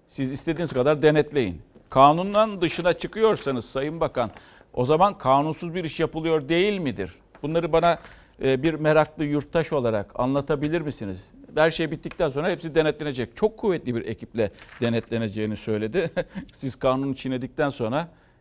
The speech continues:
ne kıymeti kalır denetlenmenin? Göreceğiz denetlenmeyi de nasıl olup olmayacağını. Olabilecek mi acaba? Bir vatandaş demiş ki, "Naci Bey, sizin gibi düşünenler de az değil.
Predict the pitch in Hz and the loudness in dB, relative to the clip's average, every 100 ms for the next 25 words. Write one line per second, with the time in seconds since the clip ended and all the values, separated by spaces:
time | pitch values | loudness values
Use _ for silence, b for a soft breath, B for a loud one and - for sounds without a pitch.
0 | - 131 131 110 107 110 113 131 127 120 | -8 -6 -4 -4 -4 -6 -4 -2 0 -2
1 | 113 120 113 117 262 220 143 117 113 104 | 0 -2 -2 -2 -4 0 0 0 -4 -4
2 | 113 107 104 104 117 113 113 104 - 113 | -6 -4 -4 -4 -4 -4 -4 -4 -4 -2
3 | 107 101 98 104 101 80 104 110 110 107 | -2 -6 -4 -4 -4 -6 -6 -4 -4 -6
4 | 110 - 107 98 107 131 - B B B | -8 -6 -6 -4 -4 -4 -8 B B B
5 | - 143 143 143 135 131 117 127 120 - | -2 2 4 2 0 0 -2 -4 -4 -8
6 | 98 b b _ 117 120 110 113 107 110 | -10 b b _ 0 2 2 2 0 -2
7 | - - _ b b _ - 127 135 123 | -6 -20 _ b b _ -4 -2 0 -2
8 | 117 117 107 123 117 120 120 107 107 113 | -4 -4 -4 -2 -2 0 -2 -2 -4 0
9 | 117 101 104 117 | 0 0 -2 -4